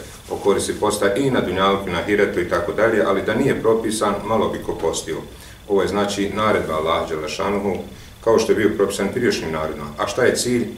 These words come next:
Za sve propise koje Allah dželle šanuhu je propisao, insanu je iz ljubavi prema njemu i da njemu bude dobro, znači za dobro čovjeka.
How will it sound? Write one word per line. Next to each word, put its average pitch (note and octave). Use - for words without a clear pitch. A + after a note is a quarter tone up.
Za F2
sve -
propise G2+
koje F#2
Allah F#2+
dželle E2+
šanuhu G2
je F2
propisao, G#2+
insanu G2
je F2+
iz F2
ljubavi A#2
prema F#2
njemu A2
i F#2+
da G2
njemu A2+
bude F#2+
dobro, E2+
znači F2+
za E2+
dobro B2+
čovjeka. E2